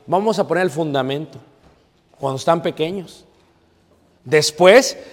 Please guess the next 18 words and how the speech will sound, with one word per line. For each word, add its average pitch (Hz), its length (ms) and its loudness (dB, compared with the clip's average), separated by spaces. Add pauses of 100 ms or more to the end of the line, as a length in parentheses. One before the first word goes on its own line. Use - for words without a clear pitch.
(140)
empiezas 190 480 2
a 202 140 6
poner 170 260 2
los 175 240 6
ladrillos, 151 460 4
la 139 160 2
piedra. 190 380 0 (1700)
No 196 240 2
puedes 277 340 8
edificar 214 440 6
a 214 120 6
todos 240 220 6
tus 190 140 -4
hijos 220 200 0
de 202 100 6
la 180 80 4
misma 190 260 -2
manera, 175 400 -4